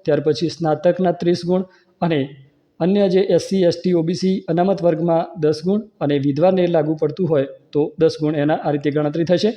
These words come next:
એનું પણ આપણે ઉદાહરણ જોઈ લઈએ. તો આંગણવાડી તેડાગર માટે જે મેરિટની ગણતરી છે,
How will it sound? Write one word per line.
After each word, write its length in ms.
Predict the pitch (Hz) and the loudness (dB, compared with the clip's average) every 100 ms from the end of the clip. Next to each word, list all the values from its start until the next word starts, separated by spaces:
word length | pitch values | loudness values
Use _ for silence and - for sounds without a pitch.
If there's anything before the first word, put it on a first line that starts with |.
| - _ _ _ - | -8 _ _ _ -2
એનું 160 | 190 220 | 0 2
પણ 120 | 226 | 2
આપણે 180 | 226 208 190 | 4 2 4
ઉદાહરણ 360 | 190 190 190 165 | 4 4 4 2
જોઈ 140 | 170 | 4
લઈએ. 200 | 151 139 175 - _ _ _ | 4 2 -2 -8 _ _ _
તો 60 | 180 175 | -2 0
આંગણવાડી 480 | 185 214 226 208 214 | 2 2 4 2 2
તેડાગર 360 | 170 180 190 196 180 | 2 4 4 4 2
માટે 160 | 170 165 | 2 0
જે 60 | 170 160 | 0 0
મેરિટની 440 | 160 165 180 175 151 | 0 -2 -2 -2 0
ગણતરી 380 | 156 165 170 | -2 0 -2
છે, 80 | 160 | 0